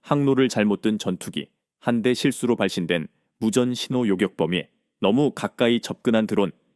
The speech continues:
이 사소한 사건 하나가 전 세계 뉴스를 뒤흔드는 첫 포성이 될 수 있기 때문입니다. 카리브해는 지금 불이 붙지 않았을 뿐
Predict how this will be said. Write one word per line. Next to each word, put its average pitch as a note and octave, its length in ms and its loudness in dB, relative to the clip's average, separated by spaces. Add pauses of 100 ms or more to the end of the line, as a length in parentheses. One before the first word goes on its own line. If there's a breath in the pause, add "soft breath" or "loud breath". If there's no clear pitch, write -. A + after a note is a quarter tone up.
이 A#2 140 0
사소한 A#2+ 400 -2
사건 A2+ 340 -2
하나가 E2+ 340 -4 (260)
전 A#2 260 0
세계 B2 280 0
뉴스를 B2+ 400 2
뒤흔드는 A2 600 0
첫 - 320 -8
포성이 A#2+ 400 0
될 F2+ 140 0
수 - 140 -6
있기 G2 180 -2
때문입니다. F2 600 -4 (340)
카리브해는 D3 640 2
지금 A#2+ 340 0 (300)
불이 B2+ 300 0
붙지 - 320 -6
않았을 G#2 320 0
뿐 G#2 400 -4